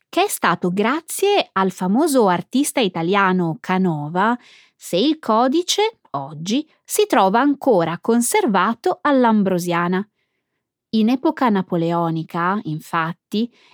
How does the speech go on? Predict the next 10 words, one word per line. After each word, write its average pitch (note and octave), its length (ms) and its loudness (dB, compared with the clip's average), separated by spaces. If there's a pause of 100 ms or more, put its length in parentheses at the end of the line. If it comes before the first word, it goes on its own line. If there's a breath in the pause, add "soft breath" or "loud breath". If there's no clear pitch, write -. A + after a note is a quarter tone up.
era G4+ 220 2
stato B3 540 0
requisito D#4+ 880 -2 (160)
e F#4 140 -2
portato G#3+ 520 0
al E3+ 160 0
Louvre. E3 520 -4 (840)
In G#3 120 0
seguito, G#3 600 0
però, D#3+ 360 -4